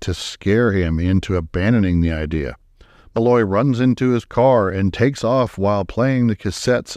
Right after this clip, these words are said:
of the interview. On the Golden Gate Bridge, Lestat, Les-, Lestat appears and attacks Malloy, taking control of the car. Revived by Malloy's blood, Lestat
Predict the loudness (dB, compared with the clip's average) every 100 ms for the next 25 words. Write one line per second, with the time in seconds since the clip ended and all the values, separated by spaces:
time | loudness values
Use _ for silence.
0 | -4 0 0 0 -2 0 0 0 -2 -6
1 | -8 _ _ _ _ _ _ 2 4 4
2 | 2 2 0 0 0 0 0 0 0 -2
3 | -6 -4 -2 -2 0 2 2 -2 -12 _
4 | -4 0 0 0 -10 -10 -4 -2 -2 0
5 | 2 2 0 -6 _ _ -20 -20 _ _
6 | -4 0 2 4 2 0 -2 -2 -2 -2
7 | -2 -2 -2 0 0 2 0 -2 -6 -2
8 | -2 0 0 0 0 0 0 0 0 0
9 | -2 -6 -2 -2 -2 -6 -14 _ _ _
10 | -20 _ _ 0 2 4 2 2 0 0
11 | 0 2 2 0 -4 -6 -2 0 2 2
12 | 0 -2 0 2 2 -4 -12 _ _ -20
13 | -20 -4 -4 0 4 4 4